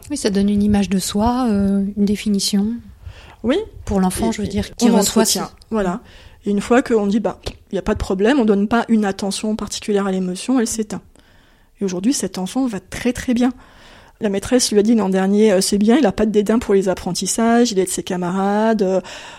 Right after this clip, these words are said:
Speaker 2: il est nickel, euh, alors que, euh, bon, il n'a sauté qu'une classe, alors qu'il pourrait au
Speaker 1: Il a
Speaker 2: moins
Speaker 1: quel âge, là ?
Speaker 2: Alors,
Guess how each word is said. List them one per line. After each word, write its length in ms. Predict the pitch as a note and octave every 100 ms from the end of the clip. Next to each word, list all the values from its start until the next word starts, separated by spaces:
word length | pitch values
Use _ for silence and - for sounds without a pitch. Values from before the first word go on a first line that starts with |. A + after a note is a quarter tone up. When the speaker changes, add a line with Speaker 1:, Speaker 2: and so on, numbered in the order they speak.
| -
Speaker 2:
il 100 | G#3+
est 60 | G3
nickel, 640 | F#3+ F#3 G3+ G#3 A3 A3+
euh, 280 | F#3+ F3 F3 - - - -
alors 340 | F3+ A3 -
que, 120 | -
euh, 400 | A3+ B3 G#3+ F#3+ F3+ - -
bon, 60 | G#3+
il 60 | G#3
n'a 120 | G3+
sauté 320 | - G#3+ A3
qu'une 380 | A3 - B3 B3+
classe, 360 | A#3+ G#3+ F#4 -
alors 160 | E3+
qu'il 140 | - -
pourrait 220 | - G3
au 40 | G3+
Speaker 1:
Il 100 | A3
a 40 |
Speaker 2:
moins 140 | A3+ A#3
Speaker 1:
quel 80 | G3+
âge, 160 | G3
là ? 80 | F#3 F#3 - - - - -
Speaker 2:
Alors, 320 | G3 F#3 -